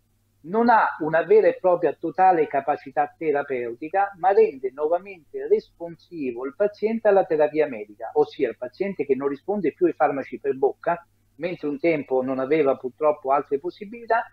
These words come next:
con le onde d'urto può diventare nuovamente responsivo, quindi risponde nuovamente alle cure orali per bocca. E questo è un primo step, eh, che un tempo non avevamo.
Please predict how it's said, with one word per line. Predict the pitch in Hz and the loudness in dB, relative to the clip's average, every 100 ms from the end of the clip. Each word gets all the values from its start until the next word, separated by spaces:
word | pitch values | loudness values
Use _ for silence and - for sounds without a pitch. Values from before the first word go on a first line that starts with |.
| _ _ _ | _ _ _
con | 269 262 | 2 6
le | 185 | 8
onde | 170 185 226 | 6 6 4
d'urto | 233 254 - 233 | 4 0 0 0
può | 226 214 | 4 2
diventare | 175 180 185 190 151 | 4 0 2 2 2
nuovamente | 131 208 202 185 165 - 143 | 2 0 0 -2 -6 -4 2
responsivo, | 202 196 247 254 - 123 113 151 202 | 2 2 -6 -8 -8 -14 -10 -8 -10
quindi | - 160 131 143 147 | -10 -12 -12 -12 -10
risponde | 175 - 214 151 127 | -10 -2 -2 0 0
nuovamente | 139 202 214 208 208 208 | 0 0 0 -4 0 2
alle | 208 | 2
cure | - 123 123 143 - | 0 -4 -2 -2 0
orali | 127 113 113 120 | 0 0 -2 -6
per | - 120 | -8 -10
bocca. | 107 110 - 151 _ _ | -12 -16 -12 -12 _ _
E | 226 | -10
questo | 208 185 - | -2 -2 0
è | |
un | 170 | -2
primo | 190 185 143 | 0 -2 -2
step, | - 135 127 - | -2 -2 -2 -2
eh, | 139 139 _ _ _ 131 120 349 - | -4 -4 _ _ _ -8 -6 -6 -6
che | - | -4
un | 160 | -4
tempo | 139 123 123 | 0 0 0
non | 117 117 | -4 -4
avevamo. | 110 104 101 92 _ | -6 -8 -10 -14 _